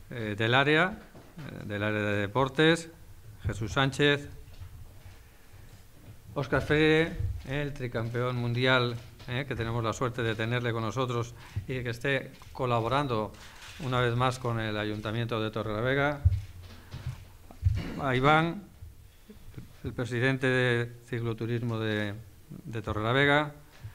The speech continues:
Bueno, hoy lo que se trata es de presentar esta segunda edición del desafío Óscar Freire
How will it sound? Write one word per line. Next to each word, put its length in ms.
Bueno, 280
hoy 80
lo 100
que 80
se 80
trata 220
es 60
de 100
presentar 400
esta 200
segunda 380
edición 520
del 140
desafío 640
Óscar 340
Freire 600